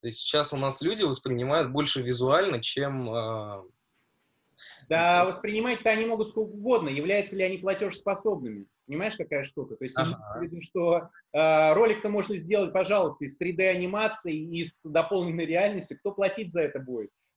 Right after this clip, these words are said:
Speaker 2: Пока дешево и сердито, люди смотрели YouTube-ролики, скидывают донат. Так это работает. Так это
Speaker 1: Мгм.
Speaker 2: работает на этом фестивале, если мы наберем в конце его шестьдесят тысяч рублей. Сейчас уже набрали десять. Так
Speaker 1: Ну, я
Speaker 2: что,
Speaker 1: да,
Speaker 2: видишь,
Speaker 1: я думаю, да.
Speaker 2: ни, ни один ролик,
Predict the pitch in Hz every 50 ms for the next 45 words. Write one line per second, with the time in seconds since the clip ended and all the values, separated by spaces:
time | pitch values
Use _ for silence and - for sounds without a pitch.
0 | - 156 156 - 226 220 175 214 226 220 - 220 196 196 180 - 220 208 202 202
1 | 240 226 - 147 147 156 170 165 160 - 185 175 175 175 190 185 170 160 160 160
2 | 160 - 165 - - 185 208 220 214 214 - - - - 185 170 175 170 165 151
3 | 151 180 175 151 127 110 - - 147 151 - 190 202 208 214 208 185 165 147 135
4 | - 117 110 - - - _ _ _ _ - 170 180 - 220 - 214 202 202 190
5 | 208 202 196 196 196 180 175 180 175 156 - 165 151 - - 175 185 220 247 240
6 | 170 127 - - - _ - 143 165 175 - 214 190 185 185 175 165 143 160 160
7 | 170 185 190 185 - 151 139 135 - 160 156 147 147 143 160 165 - - 139 110
8 | - - 143 147 - - 127 120 - - - - 147 139 139 127 110 104 98 95
9 | - - 127 - - 160 165 180 170 170 170 170 160 165 202 214 220 208 151 143
10 | - 139 120 - _ _ _ _ _ _ _ _ 151 151 - 123 123 131 - 180
11 | 175 - - - - _ 147 156 156 156 156 147 135 147 156 147 143 131 - 127
12 | 117 117 _ _ _ 190 208 220 214 - 190 196 185 196 208 233 233 220 277 247
13 | 226 233 277 320 311 262 175 143 139 -